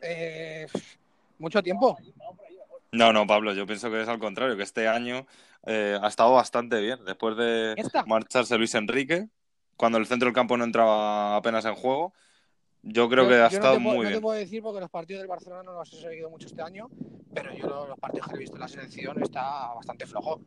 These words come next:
Speaker 1: Bastante flojo y jugadores ahí apretando como Saúl, Asensio, yo creo que se merecerían minutos, la verdad. No sé. O Lucas Vázquez, en vez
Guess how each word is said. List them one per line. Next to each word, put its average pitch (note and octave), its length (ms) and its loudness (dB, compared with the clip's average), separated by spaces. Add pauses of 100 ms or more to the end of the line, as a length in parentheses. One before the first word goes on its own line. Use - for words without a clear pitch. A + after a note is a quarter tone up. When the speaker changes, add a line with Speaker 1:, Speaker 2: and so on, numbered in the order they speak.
(300)
Speaker 1:
Bastante B2 360 -8
flojo C#3 400 -2
y D3+ 80 -2
jugadores C3+ 480 -2
ahí D#3 400 -4 (320)
apretando D#3+ 520 0
como E3 200 -6
Saúl, E3+ 540 -4
Asensio, F3+ 960 -8 (720)
yo C3 140 -20
creo E3+ 140 -12
que D3 280 -12
se C3+ 140 -20
merecerían C#3 380 -10
minutos, C#3+ 280 -12
la B2+ 80 -4
verdad. C3 200 -6 (400)
No - 100 -12
sé. D3 140 -16 (100)
O C#3+ 100 -4
Lucas D#3+ 260 0
Vázquez, D#3 340 2
en C#3 100 -12
vez B2+ 200 -16